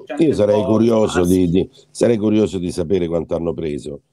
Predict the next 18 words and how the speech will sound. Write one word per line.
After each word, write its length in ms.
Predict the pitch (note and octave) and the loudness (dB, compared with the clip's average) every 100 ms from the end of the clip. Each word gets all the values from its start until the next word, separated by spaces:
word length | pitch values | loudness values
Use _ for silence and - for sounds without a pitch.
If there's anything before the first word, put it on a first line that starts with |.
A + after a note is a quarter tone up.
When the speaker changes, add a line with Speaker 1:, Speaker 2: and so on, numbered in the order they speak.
| _ _ _ D2 | _ _ _ -14
Speaker 2:
mm, 440 | D#2 D#2 D#2+ D#2+ | -10 -8 -6 -4
Speaker 1:
<laughs> 0 | |
Speaker 2:
non, 280 | F#2+ G#2 G#2 | 0 0 -2
non 260 | G2+ G#2 G#2 | -2 -2 -2
per 220 | G#2+ F2+ | -4 -4
comunicarlo 1080 | F#2+ F#2 F2+ E2+ F#2 F2+ E2+ E2+ E2 E2 D#2 _ _ _ | -6 -6 -6 -6 -4 -6 -6 -6 -6 -10 -12 _ _ _
a, 1040 | - D#2+ D#2 D2+ D#2 D#2 D2+ D2+ D2+ D2 D2 C#2+ - _ _ _ - - _ _ - | -18 -14 -14 -12 -12 -12 -12 -12 -12 -12 -14 -16 -18 _ _ _ -20 -20 _ _ -10
alla 160 | D2+ D2+ | -4 -2
tributaria, 760 | D2+ C2+ D2+ D#2 D2+ D2+ D2 - _ _ | -2 -2 -4 -4 -2 -2 -4 -6 _ _
soltanto 600 | _ F2+ D#2+ A2 G#2+ - | _ -8 -4 -2 -2 -4
per 140 | F2 F2 | -8 -8
Speaker 1:
Mhm. 40 | |
Speaker 2:
sapere 600 | - G2+ F2 F#2 E2+ F2 - _ _ _ - | -8 -6 -4 -4 -4 -8 -12 _ _ _ -14
come 280 | G#2 G2 | -8 -4
mai 480 | F#2+ F#2 F2+ F2+ F2 | -4 -4 -4 -6 -8
questi 340 | - F2+ - D#2+ | -10 -14 -14 -12
soldi, 420 | F2+ E2+ D2+ F2 | -6 -6 -6 -10
ripeto, 600 | D#2 E2+ E2+ D2+ C#2+ - | -10 -6 -4 -4 -8 -14